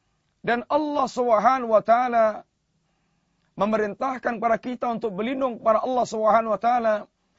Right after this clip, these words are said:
dari kejahatan tukang sihir ketika mereka melancarkan sihir mereka, ini ketika mereka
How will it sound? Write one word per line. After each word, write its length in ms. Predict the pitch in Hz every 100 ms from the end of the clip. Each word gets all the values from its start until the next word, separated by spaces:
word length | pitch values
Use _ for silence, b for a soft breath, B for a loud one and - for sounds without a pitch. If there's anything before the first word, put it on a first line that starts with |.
| _ _
dari 240 | 185 208
kejahatan 560 | 196 151 208 226 214 208
tukang 320 | 190 196 190
sihir 400 | 214 240 262 285 - _ _ _ _
ketika 400 | 226 - 247 240
mereka 400 | 220 220 214 202
melancarkan 640 | 196 185 170 240 220 214
sihir 240 | - 226 214
mereka, 560 | 214 196 208 247 254 - _ _ _
ini 160 | 196 196
ketika 400 | 214 240 202 202
mereka 640 | 208 208 202 190 185 160